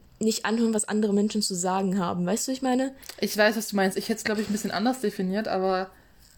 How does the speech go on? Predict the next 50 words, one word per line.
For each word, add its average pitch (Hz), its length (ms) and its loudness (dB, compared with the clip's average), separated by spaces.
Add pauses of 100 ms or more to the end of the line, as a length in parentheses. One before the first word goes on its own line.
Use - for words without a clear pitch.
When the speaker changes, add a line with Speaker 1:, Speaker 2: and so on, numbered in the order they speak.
(280)
Speaker 2:
hast - 200 -6
eigentlich 240 220 2
recht. 240 260 -2 (260)
Speaker 1:
Also 226 240 4
jetzt 226 280 0
nochmal 240 220 0
zurück, 247 300 0
weil 214 120 4
du 214 80 2
meintest, 214 500 2
äh, 202 220 2
das 196 180 0
kann 226 120 -2
man 214 100 4
ja 214 80 4
nicht 208 140 0
mit 208 100 0
kleinen 202 180 2
Kindern 214 200 2
machen. 208 300 0
Das 202 220 0
ist - 160 -6
eben 214 200 0
auch 220 100 -4
die 214 140 0
Sache, 214 260 0
die 196 180 0
ich 214 120 0
meine. 202 360 2 (560)
Ähm, 196 580 4 (320)
vorher 220 220 2
nochmal 208 220 4
zu 208 120 -2
dem 202 80 2
Beispiel, 196 420 2
äh, 185 100 2
mit 196 180 2
der 202 100 2
fünften 214 300 0
Klasse. 208 280 -2
Stell 202 160 2
dir 202 60 4
vor, 202 140 0
du 196 60 2
kommst 208 300 0
da 196 180 2
in - 160 -2
eine 196 120 2
Klasse 208 340 -2
und 190 200 -4